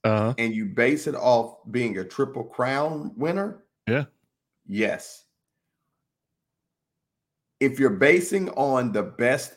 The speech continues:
Speaker 2: in the N F L
Speaker 1: Mm-hmm.
Speaker 2: at his position, no.
Speaker 1: I like that. I like that. Yeah, I, I would say that if you had to go pound for pound, play for play, person to person, I'm going Davante Adams over
Speaker 2: Oh,
Speaker 1: Cooper Kupp.
Speaker 2: all, all day, all
Speaker 1: Yeah.
Speaker 2: day.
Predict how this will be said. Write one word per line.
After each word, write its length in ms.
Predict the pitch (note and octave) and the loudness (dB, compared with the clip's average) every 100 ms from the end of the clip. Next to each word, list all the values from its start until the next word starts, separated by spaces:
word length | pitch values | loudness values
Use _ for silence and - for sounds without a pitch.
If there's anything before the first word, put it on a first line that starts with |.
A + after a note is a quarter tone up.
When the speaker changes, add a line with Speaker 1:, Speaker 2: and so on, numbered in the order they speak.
| - | -4
Speaker 2:
in 160 | B2 | -2
the 60 | A#2+ | -2
N 220 | - B2 | -2 -2
F 220 | B2 A#2 C3 | -2 -4 -4
L 480 | C3+ C#3+ G2 - - _ _ A2+ | -2 -2 -4 -8 -12 _ _ -2
Speaker 1:
Mm-hmm. 100 | A2 | 4
Speaker 2:
at 200 | A#2 - | 4 4
his 220 | D#3 D#3 | 0 -2
position, 760 | B2+ A#2 C3 F#3 - - B3+ - _ _ | -4 -4 -2 -2 -4 -8 -8 -14 _ _
no. 300 | - F#2+ C2+ - _ _ _ _ _ _ _ | -8 -6 -8 -16 _ _ _ _ _ _ _
Speaker 1:
I 60 | G2+ | -2
like 280 | F#2 F#2 - | 0 -2 -4
that. 180 | E2+ - _ _ | -14 -16 _ _
I 40 | G#2 | -2
like 200 | F#2 - | -2 -2
that. 180 | F#2+ - _ _ _ _ _ | -8 -10 _ _ _ _ _
Yeah, 280 | B2+ B2+ A2 A#2 | 2 4 4 4
I, 60 | B2+ | 4
I 20 | |
would 200 | C#3 C3+ | 4 4
say 180 | D3+ B2+ | 4 4
that 220 | A#2+ G#2+ | 4 2
if 80 | A2 | 2
you 140 | C#3+ | 4
had 80 | C3+ | 2
to 60 | B2 | 2
go 140 | B2 | 0
pound 260 | C3+ A#2 A#2 | 4 2 2
for 40 | |
pound, 380 | C3 A#2 A2+ G2 | 2 2 2 0
play 160 | B2 | 0
for 100 | G#2+ | 0
play, 200 | G2+ A#2+ | 0 -2
person 280 | G#2 A#2+ G#2+ | 0 0 0
to 60 | G#2 | 0
person, 340 | A2+ G2 G2 - - _ | 0 -2 -4 -10 -20 _
I'm 80 | C3 | 2
going 200 | B2 B2 | 4 4
Davante 280 | G#2+ A2 G#2 | 4 2 4
Adams 340 | G#2 G#2 F#2+ F2+ | 2 2 0 0
over 400 | G2+ F2+ F2+ F2 | 0 2 2 4
Speaker 2:
Oh, 180 | - F#2 | 2 2
Speaker 1:
Cooper 160 | F#2+ | -2
Kupp. 120 | - B2 | 2 4
Speaker 2:
all, 340 | A#2+ A2 - - | 4 2 -4 0
all 260 | C#3 A#2+ | 4 4
day, 320 | A2 A2+ F2 - _ | 2 -4 -6 -14 _
all 320 | D3 D3 B2 | -2 0 2
Speaker 1:
Yeah. 40 | G#2 G2+ | 2 2
Speaker 2:
day. 180 | A2 - | 0 -6